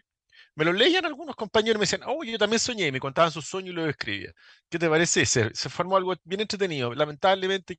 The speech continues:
quedó ahí ese Word perdido en el tiempo. Bueno, pero ¿qué son los sueños?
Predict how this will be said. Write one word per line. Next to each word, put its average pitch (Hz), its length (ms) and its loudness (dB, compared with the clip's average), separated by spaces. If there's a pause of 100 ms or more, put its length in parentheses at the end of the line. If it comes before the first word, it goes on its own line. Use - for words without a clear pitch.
quedó 151 280 -2
ahí 156 240 0 (160)
ese 139 160 -6
Word 131 240 -4
perdido 120 360 -4
en 113 60 -4
el 110 120 -8
tiempo. - 360 -2 (760)
Bueno, 107 300 0
pero 107 300 -4
¿qué 220 240 4
son 202 380 2
los 107 140 -4
sueños? - 300 -20